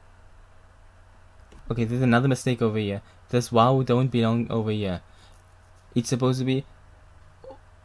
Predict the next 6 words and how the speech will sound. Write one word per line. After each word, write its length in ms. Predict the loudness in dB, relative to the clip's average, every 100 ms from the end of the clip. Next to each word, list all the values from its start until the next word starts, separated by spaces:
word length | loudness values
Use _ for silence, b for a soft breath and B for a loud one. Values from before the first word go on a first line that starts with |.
| -20 -20 -20 -20 -20 -20 -20 _ -20 -20 -20 -20 -20 -20 -20 -20 -20 -20 -20 -8
"ولا 340 | 2 6 6 6
ي-، 300 | 4 0 0
ولا 300 | 2 4 4
يصح 440 | 2 0 -2 2
للنذور 600 | 2 2 2 2 2 4
المعين، 1000 | 4 2 0 0 0 0 0 -2 -6 -14